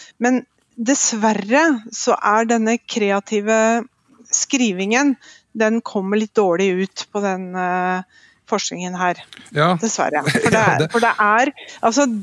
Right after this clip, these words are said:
Speaker 1: det, det de ser da, det er at tekst, den kreative skrivingen, er veldig preget av måten vi, eh, skriver på i, eh, ja, type sosiale medier. De
Speaker 2: Mm.
Speaker 1: er veldig kronologiske, de er veldig lite sjangeroverskridende, for eksempel.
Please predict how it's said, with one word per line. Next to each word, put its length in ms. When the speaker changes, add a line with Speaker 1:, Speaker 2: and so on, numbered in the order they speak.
Speaker 1:
det, 500
det 300
de 160
ser 360
da, 180
det 180
er 320
at 160
tekst, 420
den 200
kreative 1000
skrivingen, 680
er 240
veldig 280
preget 720
av 420
måten 680
vi, 380
eh, 400
skriver 640
på 280
i, 420
eh, 240
ja, 140
type 420
sosiale 480
medier. 400
De 240
Speaker 2:
Mm. 80
Speaker 1:
er 100
veldig 320
kronologiske, 1160
de 100
er 80
veldig 240
lite 480
sjangeroverskridende, 1400
for 140
eksempel. 580